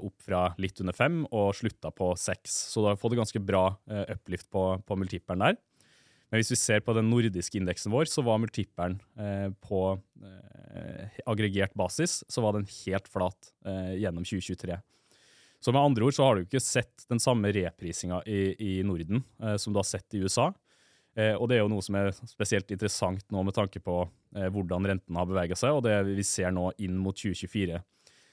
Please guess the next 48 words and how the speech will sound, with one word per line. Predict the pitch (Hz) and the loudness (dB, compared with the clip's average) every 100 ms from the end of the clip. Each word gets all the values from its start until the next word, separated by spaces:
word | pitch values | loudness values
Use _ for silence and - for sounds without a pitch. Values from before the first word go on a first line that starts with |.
| _ | _
Så | 113 | 0
skal | 147 117 | 4 4
vi | |
også | 113 110 107 101 | 4 2 0 0
på | |
en | 120 | 0
måte | - 98 95 | 2 2 2
være, | 101 95 92 - _ _ _ _ _ _ _ - | 2 2 2 -4 _ _ _ _ _ _ _ -6
eh, | 95 85 62 71 71 - - 95 101 - - _ _ _ _ | -4 -4 -6 -12 -14 -16 -20 -20 -20 -20 -20 _ _ _ _
tenk | - 101 | -2 -2
på | - 98 | 0 4
det | 98 | 4
at | 98 - - | 4 -2 -6
i, | 101 98 98 | -2 0 0
i | 107 101 | 0 2
Norden | 107 98 104 123 | 2 2 0 2
så | 117 | 2
er | |
det | 87 | 2
jo | 87 | -2
som | 101 | 0
sagt | 107 98 - - - | 0 -2 -6 -18 -4
en | 98 95 95 104 | -2 -2 -6 -2
mye | 110 98 87 | 0 0 -2
small | - 92 82 | -2 -4 -2
cap, | - 156 - - - | 0 0 -2 -12 -4
og, | 110 113 | -2 0
og | 104 | 2
det | |
er | 95 | 2
også | 98 101 101 110 | 0 -4 -2 2
veldig | 107 92 87 | 2 2 -2
stor | - 95 | 0 0
variasjon | 95 92 - 90 92 | 2 2 0 -2 -2
på | - 87 | -2 -2
performancen, | 98 92 82 78 82 92 90 - - | -2 -2 -2 -2 -4 -4 -4 -6 -8
eh, | 87 85 | -6 -4
på | 101 90 | -2 0
de | 95 | 0
ulike | 87 - | -2 -2
aksjene. | 85 - 127 151 - - _ _ _ | -4 0 0 -2 -8 -20 _ _ _
Så | - 110 | 0 0
som | 107 | 2
sagt, | 120 123 | 2 0
så | - 117 | 2 4
har | 110 | 4
vi | 104 | 4
sett | 110 - | 0 -2